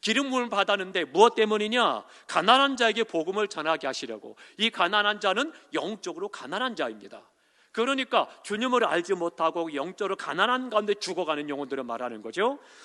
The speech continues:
그래서 그들에게 "나를 보내사 죄 가운데 포로된 자를 죄에서 자유하게 하고, 영의 눈이 먼 자들에게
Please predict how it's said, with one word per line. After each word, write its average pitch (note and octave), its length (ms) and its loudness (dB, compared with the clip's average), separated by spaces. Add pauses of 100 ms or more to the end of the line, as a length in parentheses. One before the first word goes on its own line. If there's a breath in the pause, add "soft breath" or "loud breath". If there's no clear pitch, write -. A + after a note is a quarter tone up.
(100)
그래서 G3+ 220 2
그들에게 A3+ 760 2 (240 loud breath)
"나를 F3 320 4
보내사 F3 560 0 (320 loud breath)
죄 F#3 180 4
가운데 F3 320 2
포로된 E3 480 0
자를 D3 420 0 (120)
죄에서 D3+ 380 0
자유하게 B2+ 580 -4
하고, B2 580 -2 (220 loud breath)
영의 F3 300 4
눈이 A3 220 4
먼 F3+ 240 2
자들에게 C#3+ 640 0